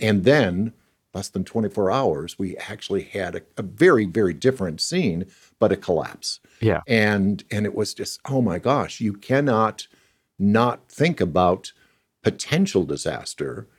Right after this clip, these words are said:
Speaker 1: when you look at the disasters that, that do happen. And, uh, so it's,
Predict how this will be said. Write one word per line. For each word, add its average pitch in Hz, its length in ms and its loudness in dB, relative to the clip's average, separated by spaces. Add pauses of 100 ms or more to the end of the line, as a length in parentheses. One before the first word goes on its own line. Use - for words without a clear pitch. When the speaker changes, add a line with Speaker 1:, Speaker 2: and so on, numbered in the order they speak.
(280)
Speaker 1:
when 95 640 0
you 95 460 -2
look 101 340 0
at 92 200 -2
the 101 80 0
disasters 90 800 -2
that, 87 280 -6
that 90 180 -8
do 139 200 0
happen. 69 380 -14 (280)
And, 90 460 -2
uh, 82 140 -4
so 90 640 2
it's, - 440 -8